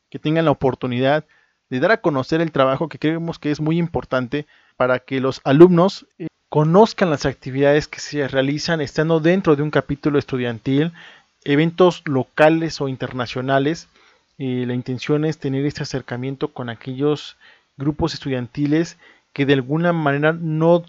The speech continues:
tienen todavía una participación destacada, y los que la tienen,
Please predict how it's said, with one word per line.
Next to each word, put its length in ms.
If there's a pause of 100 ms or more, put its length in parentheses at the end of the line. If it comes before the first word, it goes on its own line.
(440)
tienen 320
todavía 420
una 220
participación 1040
destacada, 640 (340)
y 120
los 100
que 140
la 100
tienen, 460